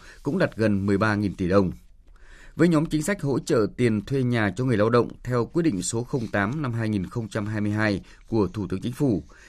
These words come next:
đến nay, Bộ Tài chính đã thông báo bổ sung kinh phí cho hai mươi địa phương với tổng kinh phí là bốn nghìn một trăm hai mươi lăm tỷ đồng để các địa phương thực hiện chính sách này.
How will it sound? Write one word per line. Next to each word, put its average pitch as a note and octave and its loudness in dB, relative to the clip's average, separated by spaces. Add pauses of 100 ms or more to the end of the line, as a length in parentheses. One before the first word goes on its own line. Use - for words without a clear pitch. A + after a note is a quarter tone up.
(140)
đến C3+ 6
nay, D3 4 (200)
Bộ C3 6
Tài A#2+ 6
chính B2 0
đã B2 4
thông C#3 0
báo A2+ 4
bổ A2+ 4
sung B2+ 0
kinh A#2+ 0
phí A2+ 0
cho C3 0
hai A#2 0
mươi A2 2
địa F#2+ 0
phương G#2+ 2 (300)
với D3 4
tổng A#2 2
kinh A#2+ 0
phí A2+ 0
là G2 2 (100)
bốn B2 2
nghìn A2 2
một F#2 0
trăm G#2 0
hai G#2 -2
mươi G#2 0
lăm G2+ 0
tỷ F2+ 0
đồng F#2+ 6 (320)
để A2 6
các E3 4
địa D3+ 6
phương A2+ 0
thực - 0
hiện D#2+ 0
chính G2 -2
sách - -4
này. F#2+ 0